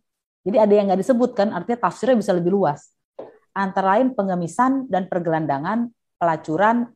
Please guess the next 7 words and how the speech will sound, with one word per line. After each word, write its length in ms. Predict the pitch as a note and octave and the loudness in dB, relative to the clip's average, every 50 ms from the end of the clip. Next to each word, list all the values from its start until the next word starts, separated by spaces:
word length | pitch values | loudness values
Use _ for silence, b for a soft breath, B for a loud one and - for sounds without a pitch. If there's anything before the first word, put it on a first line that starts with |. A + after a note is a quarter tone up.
| _ - | _ -6
perjudian, 720 | F#3+ F#3+ F3+ E3 F#3 E3+ E3+ E3 F#3 G#3 A#3 B3 B3 A#3+ - _ _ _ _ _ | -4 -4 -2 -2 -2 -2 0 2 2 2 2 2 0 -2 -6 _ _ _ _ _
penyalahgunaan, 720 | - F#3+ G3+ G3 F#3+ F#3 F3+ F#3+ F#3 F#3 F3+ F3+ F3 - - | -6 -4 -2 0 0 0 0 0 0 0 -2 -4 -6 -10 -12
penyalahgunaan 760 | G#3+ - - G#3+ G#3+ G#3 G#3+ G#3 G3 F3+ G3 F#3+ F3+ F3 - - | -10 -6 -2 -2 0 0 0 0 0 0 -2 -2 -2 -2 -2 0
obat 380 | - A3 G3+ G3+ G3+ G3+ - - | 0 2 2 2 2 0 0 0
dan 180 | F3 E3+ E3+ | 0 0 0
narkotika, 680 | F3+ E3 D#3 - D#3 D3 - D3 - - G3 A3+ A3+ A3 - _ _ _ _ _ _ | 0 -2 -4 -4 -6 -8 -8 -8 -4 -2 -2 -2 -2 -4 -8 _ _ _ _ _ _
pemabukan, 960 | - G3 G3+ G#3+ G3+ F#3+ F3+ F3+ F3 E3 - - F#3 F#3 A3 A#3+ B3+ B3+ B3+ | 0 0 2 4 4 4 2 2 -2 -4 -2 0 0 2 2 2 0 -2 -4